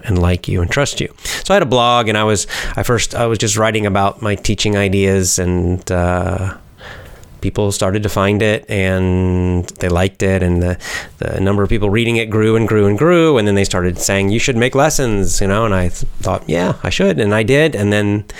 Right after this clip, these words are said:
they started buying them, and then I just built the business from there. So it grew from there.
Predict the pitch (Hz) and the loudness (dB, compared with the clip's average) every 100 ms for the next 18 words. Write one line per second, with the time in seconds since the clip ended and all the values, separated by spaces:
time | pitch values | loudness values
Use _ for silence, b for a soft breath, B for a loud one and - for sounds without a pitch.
0 | B B B - 95 101 95 135 170 156 | B B B -6 -2 0 0 2 2 4
1 | 147 139 127 117 107 104 101 92 - - | 2 2 0 0 0 2 0 0 -4 -2
2 | 101 - 92 101 95 85 90 82 87 87 | -4 -2 0 0 0 -2 -2 -2 -2 -4
3 | - - B B B B B B B - | -10 -20 B B B B B B B -8
4 | - 90 98 101 101 - 90 87 87 - | -2 0 2 2 2 0 0 0 -2 -6